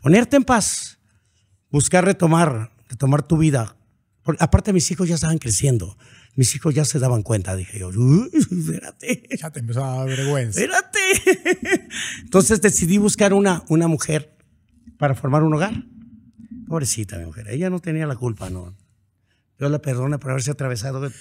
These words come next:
Speaker 1: mi camino el día que me puse el chip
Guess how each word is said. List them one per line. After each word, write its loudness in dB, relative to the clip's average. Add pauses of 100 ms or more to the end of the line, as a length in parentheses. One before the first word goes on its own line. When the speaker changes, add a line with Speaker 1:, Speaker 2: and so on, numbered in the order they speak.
Speaker 1:
mi -2
camino 0 (540)
el -8
día 0
que -4
me -2
puse -2
el -6
chip 0